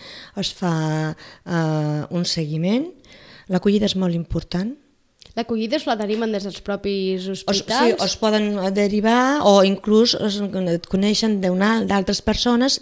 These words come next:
Speaker 1: i venen.
Speaker 2: Mhm.
Speaker 1: Eh, poden venir per diferents canals, no?
Speaker 2: Mhm.
Speaker 1: Entonces, mm, es fa l'acollida, n'hi ha moltes preguntes, és una, una, una primera, mm, entrada dura,
Speaker 2: Sí.
Speaker 1: dura, però molt bonica, perquè elles ho fan molt bé.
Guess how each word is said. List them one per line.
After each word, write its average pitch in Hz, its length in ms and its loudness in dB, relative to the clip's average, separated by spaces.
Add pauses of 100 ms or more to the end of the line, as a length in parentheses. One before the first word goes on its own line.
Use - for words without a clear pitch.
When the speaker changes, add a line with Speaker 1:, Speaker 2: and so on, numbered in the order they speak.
Speaker 1:
i 185 100 -2
venen. 151 440 -2
Speaker 2:
Mhm. 233 340 0
Speaker 1:
Eh, - 80 2
poden 175 240 4
venir 170 160 0
per 175 160 -2
diferents 165 400 -4
canals, 156 480 -6
no? 190 180 0
Speaker 2:
Mhm. 247 120 -4 (340)
Speaker 1:
Entonces, 170 400 0
mm, 156 420 -4
es - 140 -2
fa 156 180 -2
l'acollida, 226 840 0 (320)
n'hi 190 140 2
ha 175 40 4
moltes 165 360 -6
preguntes, 185 580 -8
és 156 180 -8
una, 151 440 -4 (380)
una, 196 360 -2
una 190 220 0
primera, 180 460 0
mm, 170 360 -8
entrada 170 640 -2 (380)
dura, 160 500 -2 (520)
Speaker 2:
Sí. 165 120 -8
Speaker 1:
dura, 202 220 2
però 175 280 -2
molt 185 220 4
bonica, 165 400 -2
perquè 180 240 -2
elles 180 240 0
ho 185 40 -4
fan 160 220 -4
molt 156 200 -2
bé. 185 100 0